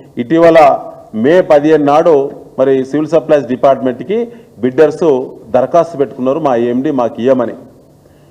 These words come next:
ఇప్పుడు జరిగేది ఏంటంటే ఈ ప్రెస్ మీట్ ప్రధాన ఉద్దేశం మిత్రులారా, ఇది ఫైల్ ప్రాసెస్లో ఉన్నది.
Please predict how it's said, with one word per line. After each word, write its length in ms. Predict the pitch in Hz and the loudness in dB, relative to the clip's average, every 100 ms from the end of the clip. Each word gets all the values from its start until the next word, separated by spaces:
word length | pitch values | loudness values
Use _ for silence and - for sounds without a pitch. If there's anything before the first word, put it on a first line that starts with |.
| _ | _
ఇప్పుడు 200 | 127 117 | -8 -4
జరిగేది 460 | 135 127 143 190 196 | 2 2 4 6 6
ఏంటంటే 260 | 180 165 165 | 4 0 -2
ఈ 40 | |
ప్రెస్ 280 | 160 139 147 | -2 -4 -4
మీట్ 200 | 160 127 | -6 -2
ప్రధాన 300 | 123 131 151 | 0 2 0
ఉద్దేశం 340 | 135 131 131 | 0 -4 -4
మిత్రులారా, 460 | 120 117 123 143 180 - - - _ _ _ - | -6 -2 2 2 0 -8 -20 -20 _ _ _ -4
ఇది 540 | 139 220 196 - - - | -2 0 -2 -4 -8 2
ఫైల్ 240 | 156 202 | 4 4
ప్రాసెస్లో 580 | - 170 175 185 156 175 | 2 2 2 0 0 0
ఉన్నది. 380 | 151 156 170 | 2 0 -2